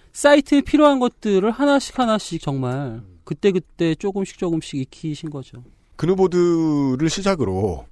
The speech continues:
Speaker 1: 음.
Speaker 2: 조금씩 조금씩 익혀가면서 만든 이제 초심자의 작품이다.
Speaker 1: 어, 그쵸. 예.
Speaker 2: 예.
Speaker 1: 위젯도 붙이고.
Speaker 2: 라고 보면 그런 수준의 개발자가,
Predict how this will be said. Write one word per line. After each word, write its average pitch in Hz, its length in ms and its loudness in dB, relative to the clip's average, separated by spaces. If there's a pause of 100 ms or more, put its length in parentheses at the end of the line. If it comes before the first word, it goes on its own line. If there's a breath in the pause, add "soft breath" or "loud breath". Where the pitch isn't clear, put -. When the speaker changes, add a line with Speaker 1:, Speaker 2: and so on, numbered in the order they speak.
Speaker 1:
음. 82 220 -10
Speaker 2:
조금씩 202 360 -4
조금씩 151 420 -4
익혀가면서 151 600 0
만든 110 400 -4
이제 92 140 -12
초심자의 208 400 -4
작품이다. 127 680 -10
Speaker 1:
어, 170 60 0
그쵸. 180 480 -4 (180)
예. 131 120 -12 (360)
Speaker 2:
예. 107 320 -2
Speaker 1:
위젯도 180 360 0
붙이고. 196 760 -6 (280)
Speaker 2:
라고 151 300 -4
보면 139 500 -2 (420 soft breath)
그런 202 280 2
수준의 220 340 -2
개발자가, 90 640 -8